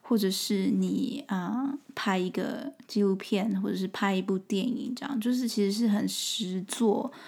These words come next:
很多，嗯，实作的经验去学习的这样。当时我就对这个很感兴趣，然后其实我那时候有想过，很想要当新闻记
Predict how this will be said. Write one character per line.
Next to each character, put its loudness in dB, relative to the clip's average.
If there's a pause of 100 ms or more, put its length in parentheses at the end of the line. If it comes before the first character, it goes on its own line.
(140)
很 2
多， 4
嗯， 0 (560)
实 2
作 4
的 0
经 4
验 4
去 0
学 0
习 -2
的 -6
这 -6
样。 -6 (640)
当 6
时 4
我 6
就 2
对 4
这 4
个 6
很 4
感 2
兴 4
趣， -2 (480)
然 2
后 2 (160)
其 2
实 6
我 6
那 6
时 8
候 8
有 6
想 0
过， 0
很 6
想 4
要 4
当 2
新 4
闻 4
记 0